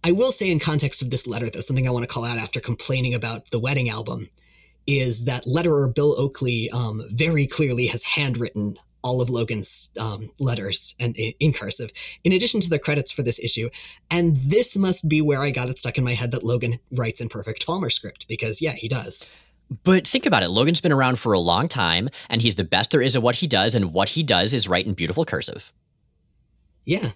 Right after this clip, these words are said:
Speaker 1: yeah, he does.
Speaker 2: Now, these letters, I believe, are the letters that Logan left for everybody when he left at the end of Wolverine number seventy-five.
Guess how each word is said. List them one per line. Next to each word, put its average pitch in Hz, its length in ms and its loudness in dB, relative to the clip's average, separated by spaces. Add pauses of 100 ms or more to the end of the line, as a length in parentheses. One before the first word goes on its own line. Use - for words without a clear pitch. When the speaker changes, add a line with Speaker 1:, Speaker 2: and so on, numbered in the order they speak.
Speaker 1:
yeah, 120 160 -2
he 143 140 2
does. 117 400 -2 (460)
Speaker 2:
Now, 147 320 4
these 180 360 4
letters, 104 640 2 (140)
I 170 120 0
believe, 131 920 2
are 113 180 2
the 117 80 4
letters 101 420 2
that 95 160 -2
Logan 98 380 0
left 85 480 -2
for 98 320 0
everybody 90 460 0
when 92 120 -2
he 90 140 -6
left 90 320 2
at 92 80 -4
the - 120 -4
end 85 140 -2
of 80 100 -8
Wolverine 82 440 -2
number 76 220 -4
seventy-five. - 920 -6